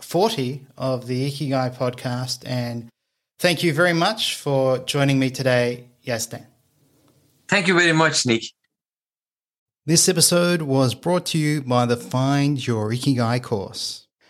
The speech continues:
Speaker 1: Developed in consultation with Japan's leading Ikigai researchers, the Find Your Ikigai course is the only culturally accurate and evidence-based practical guide to the Ikigai concept.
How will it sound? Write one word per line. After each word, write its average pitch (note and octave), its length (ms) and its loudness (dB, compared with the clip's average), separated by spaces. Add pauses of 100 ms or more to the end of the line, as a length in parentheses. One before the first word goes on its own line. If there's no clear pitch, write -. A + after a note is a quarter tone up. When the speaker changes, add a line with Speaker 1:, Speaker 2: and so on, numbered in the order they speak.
(220)
Speaker 1:
Developed C#3+ 420 2
in C#3 220 2
consultation C#3 840 0
with B2+ 120 -4
Japan's B2 500 -4
leading C3+ 460 2
Ikigai A#2 480 -2
researchers, B2+ 840 2 (340)
the - 80 -2
Find D#3+ 380 4
Your C3+ 140 6
Ikigai A#2+ 420 2
course D#3 400 2
is C3 140 0
the B2+ 140 2
only C3 380 4 (100)
culturally D#3 560 2
accurate A#2 640 2
and A2+ 280 -4
evidence-based B2+ 920 2 (220)
practical E3 540 0
guide G#2 640 0
to A2+ 260 2
the A2+ 240 0
Ikigai A2+ 380 0
concept. - 600 -6